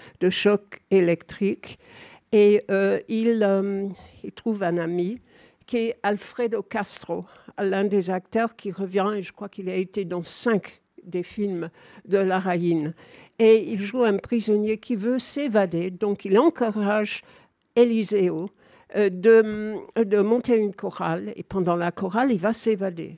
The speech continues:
Bon. En même temps, dans un autre plan, dans même un autre, euh, plan chronologique, il y a un, un compositeur mauvais,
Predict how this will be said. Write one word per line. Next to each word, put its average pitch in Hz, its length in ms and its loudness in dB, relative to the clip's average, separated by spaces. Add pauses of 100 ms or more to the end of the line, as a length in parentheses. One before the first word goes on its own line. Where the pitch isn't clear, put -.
(140)
Bon. 180 320 -10 (640)
En 277 180 2
même 254 260 4
temps, 220 460 -4 (320)
dans 208 340 0
un 202 160 2
autre 269 280 2
plan, 233 480 -2 (460)
dans 262 140 -2 (180)
même 254 180 2
un 240 140 2
autre, 220 340 -2
euh, 208 320 4 (560)
plan 247 280 0 (760)
chronologique, 247 880 6 (300)
il 233 180 2
y 247 60 6
a 277 360 2
un, 202 380 4 (100)
un 202 260 2
compositeur 214 1000 0
mauvais, 202 540 2